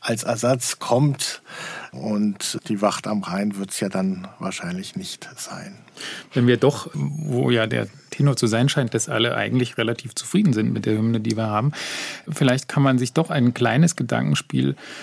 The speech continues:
Speaker 2: erlauben. Es wird weniger gesungen, es wird weniger gemeinschaftlich gesungen, aber welches musikalische Projekt könnten Sie sich denn vorstellen, das geeignet, demokratisches Denken, europäisches Denken und auch Fühlen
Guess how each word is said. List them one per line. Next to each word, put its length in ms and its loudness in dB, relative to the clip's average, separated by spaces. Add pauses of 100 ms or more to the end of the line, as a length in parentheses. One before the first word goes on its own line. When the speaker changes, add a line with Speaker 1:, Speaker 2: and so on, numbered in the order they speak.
(180)
Speaker 2:
erlauben. 680 2 (120)
Es 200 -4
wird 200 2
weniger 340 4
gesungen, 380 2
es 140 -2
wird 160 -4
weniger 420 0 (140)
gemeinschaftlich 720 -2
gesungen, 340 2
aber 220 -2
welches 460 2 (540)
musikalische 720 4
Projekt 840 0 (260)
könnten 320 2
Sie 140 2
sich 140 -2
denn 140 0
vorstellen, 460 -2
das 140 -4
geeignet, 540 2 (460)
demokratisches 840 4
Denken, 420 4
europäisches 920 2
Denken 540 2 (220)
und 360 6
auch 140 2
Fühlen 580 6